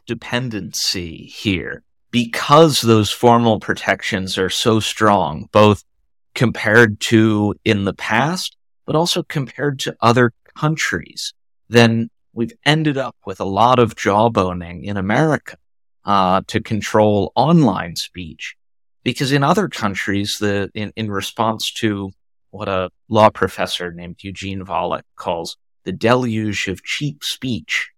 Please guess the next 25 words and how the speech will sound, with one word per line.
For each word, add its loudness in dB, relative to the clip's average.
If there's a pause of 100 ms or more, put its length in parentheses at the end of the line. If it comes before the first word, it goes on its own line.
that -12
the -6
internet -4
has -6
brought, -2 (400)
everyone 2
being 0
able -6
to -10
publish -2
about -8
things -12
almost 2
costlessly -6
that -10 (340)
previously 0
wouldn't -8
have -8
warranted, -6 (120)
uh, -8 (140)
the -10
price -4
of -16
postage -6
or -10